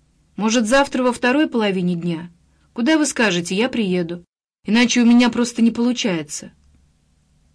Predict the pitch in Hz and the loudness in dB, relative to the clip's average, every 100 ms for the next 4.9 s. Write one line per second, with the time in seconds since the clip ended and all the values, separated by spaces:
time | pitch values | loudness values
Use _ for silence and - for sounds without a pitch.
0 | _ - 165 147 175 190 190 208 202 156 | _ -12 -10 -4 0 0 2 0 0 -4
1 | 143 - - _ _ _ _ 160 160 247 | -8 -16 -20 _ _ _ _ -6 -2 0
2 | 240 202 185 247 208 - 214 226 233 220 | 0 0 0 0 0 -4 -2 0 2 0
3 | 196 214 190 175 185 254 320 180 202 240 | -2 -2 -2 -2 0 0 0 0 0 0
4 | 226 226 214 247 202 156 - - | 0 0 0 -2 -2 -4 -8 -18